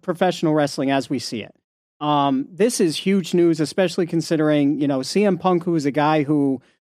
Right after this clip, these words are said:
who walked away from wrestling because he just seemed burnt out. He said all along he was done with it. If he is truly coming back,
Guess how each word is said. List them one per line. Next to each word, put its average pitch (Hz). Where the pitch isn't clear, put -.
who 165
walked 180
away 165
from 170
wrestling 170
because 147
he 147
just 156
seemed 165
burnt 165
out. 151
He 147
said 208
all 190
along 170
he 147
was 123
done 160
with 156
it. 156
If 190
he 214
is 185
truly 185
coming 165
back, 143